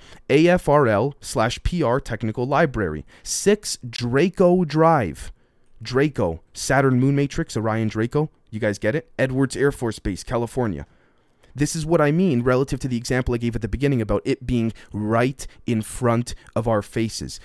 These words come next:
Now, if for those that have stuck around long enough, thank you so much for sticking around. You'll see over here. Let me just check, um, make sure we're still recording. Fantastic. Perfect. We will see over here.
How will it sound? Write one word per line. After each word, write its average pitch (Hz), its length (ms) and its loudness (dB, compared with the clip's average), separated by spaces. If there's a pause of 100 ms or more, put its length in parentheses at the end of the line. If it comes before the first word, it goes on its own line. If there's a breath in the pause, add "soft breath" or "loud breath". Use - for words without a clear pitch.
(120)
Now, 123 400 0 (220 soft breath)
if 120 100 0
for - 140 -2
those 156 180 2
that 175 100 0
have 165 80 -2
stuck - 220 0
around 160 240 2
long 156 180 2
enough, 104 180 -2
thank 131 220 -2
you 147 60 -8
so 147 140 0
much 143 180 -2
for - 80 -8
sticking 131 300 -6
around. 123 260 -4 (160 loud breath)
You'll 131 160 -4
see - 160 -10
over 139 160 -4
here. 123 220 -4
Let 95 160 -6
me 113 60 -4
just 120 180 -12
check, - 280 -8
um, 104 280 -6 (880)
make 131 160 -4
sure 117 180 -6
we're 107 160 -8
still 110 220 -6
recording. 104 360 -4
Fantastic. 123 600 -2
Perfect. 104 320 -4 (300 loud breath)
We 156 160 0
will 156 100 -2
see 175 160 -4
over 147 160 0
here. 143 300 -2